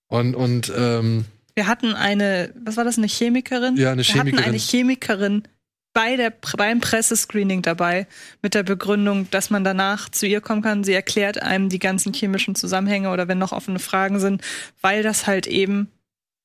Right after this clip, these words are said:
Speaker 2: alles so präsent ist tatsächlich.
Speaker 1: Und weil's in jedem, also der Film selbst sagt ja am Ende, also sagt noch mal, dass diese Chemikalien, diese ewigen Chemikalien, die der Mensch selbst hergestellt hat,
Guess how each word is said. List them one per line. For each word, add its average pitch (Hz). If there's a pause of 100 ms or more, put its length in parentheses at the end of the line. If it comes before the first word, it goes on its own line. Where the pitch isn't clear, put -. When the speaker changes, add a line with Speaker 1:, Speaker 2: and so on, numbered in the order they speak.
(220)
Speaker 2:
alles 190
so 190
präsent 208
ist -
tatsächlich. -
Speaker 1:
Und 127
weil's 127
in 123
jedem, 135
also 120
der 113
Film 139
selbst 139
sagt 127
ja 139
am 131
Ende, 131
also 107
sagt 117
noch 123
mal, 123
dass 113
diese 107
Chemikalien, 110
diese 98
ewigen 143
Chemikalien, 123
die 107
der 107
Mensch 135
selbst -
hergestellt 127
hat, 98